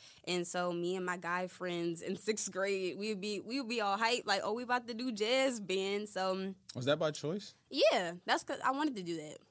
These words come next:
Speaker 2: Wow.
Speaker 1: Yeah, nobody was, when I'm, when I'm in school, well, the school that I went to, thank God, I had the option to pick my own electives. So, um,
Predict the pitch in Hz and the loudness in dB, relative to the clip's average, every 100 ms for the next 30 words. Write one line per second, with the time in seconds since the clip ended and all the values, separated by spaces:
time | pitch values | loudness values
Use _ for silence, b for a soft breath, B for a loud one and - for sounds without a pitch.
0 | _ _ 85 101 190 240 190 208 247 247 | _ _ -6 -4 -2 -2 0 0 2 2
1 | 226 202 190 170 _ _ - - 220 247 | 2 -2 -6 -8 _ _ -8 -6 -2 -2
2 | 494 311 247 240 262 302 233 220 254 226 | 0 -2 -4 -2 -2 -2 -4 -4 -2 -2
3 | 196 B B B 190 196 190 226 208 190 | -4 B B B -2 -2 -2 -2 0 2
4 | 202 190 - 170 185 170 170 175 165 - | 2 0 -6 -8 -6 -4 -4 -4 -6 -10
5 | B B 175 185 180 165 180 180 175 165 | B B -2 0 -2 0 -2 -2 -6 -6
6 | 165 165 170 165 160 160 160 170 175 175 | -8 -8 -6 -6 -6 -8 -6 -8 -8 -8
7 | 170 165 175 - 165 165 165 180 | -6 -8 -10 -8 -6 -6 -6 -8